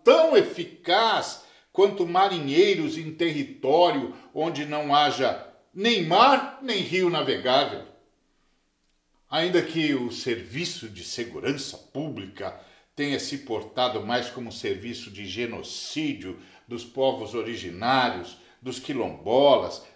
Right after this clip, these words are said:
dos negros e negras em geral, com ênfase nos jovens e dos pobres.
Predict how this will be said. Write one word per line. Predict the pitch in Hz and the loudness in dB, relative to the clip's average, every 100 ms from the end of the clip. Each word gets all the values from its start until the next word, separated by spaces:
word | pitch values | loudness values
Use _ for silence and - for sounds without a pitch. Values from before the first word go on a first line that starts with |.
| _ | _
dos | 123 120 92 | -8 -8 -10
negros | 113 139 160 160 113 104 | -4 0 0 0 -4 -8
e | 101 | -10
negras | 98 110 143 127 117 110 | -8 -4 -2 0 -2 -4
em | 120 | -8
geral, | 104 95 101 131 131 - - - _ | -4 -2 2 4 4 0 -8 -18 _
com | 156 143 | -6 -2
ênfase | 156 170 139 127 139 | -2 -2 -4 -4 -4
nos | 131 120 90 | -6 -6 -8
jovens | 82 80 127 156 147 101 98 - - _ | -12 -2 8 8 8 2 -10 -16 -20 _
e | - 170 | -4 -4
dos | 127 131 - | -2 -6 -6
pobres. | - - 160 175 160 - - - - - | -12 6 10 12 12 8 -4 -12 -16 -18